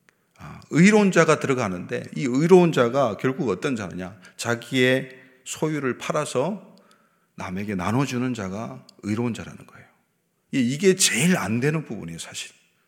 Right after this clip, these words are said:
믿는 자에게 제일 안 되는 부분이 그거예요. 소유를 그냥 일부만 파는 게 아니라 다 팔아서. 그러니까 누가 이걸 할 수 있겠습니까? 묻는데,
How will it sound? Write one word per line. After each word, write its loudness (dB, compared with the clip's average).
믿는 4
자에게 4
제일 2
안 2
되는 4
부분이 -4
그거예요. -14
소유를 4
그냥 4
일부만 4
파는 -2
게 0
아니라 -4
다 -6
팔아서. 0
그러니까 -2
누가 6
이걸 6
할 2
수 -4
있겠습니까? -4
묻는데, 2